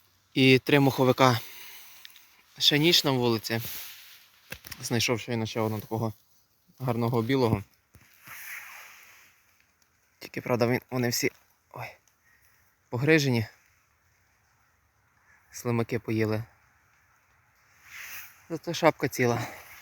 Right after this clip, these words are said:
Прикриваємо ніжку і шукаємо далі.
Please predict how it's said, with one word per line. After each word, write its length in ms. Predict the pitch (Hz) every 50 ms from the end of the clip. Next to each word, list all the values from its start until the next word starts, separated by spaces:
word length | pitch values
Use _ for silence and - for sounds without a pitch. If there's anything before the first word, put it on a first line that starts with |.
| - - - - - - - - - - - - - - -
Прикриваємо 540 | 143 - - 143 135 131 131 139 123 - - - - - - - - - - - - - - - - - - - - - _ _ - 160
ніжку 380 | 170 190 185 - - 139 131 - - - - - - - - - - -
і 180 | 131 143 190 226 -
шукаємо 460 | - - 151 - - 139 147 160 170
далі. 140 | 151 139 143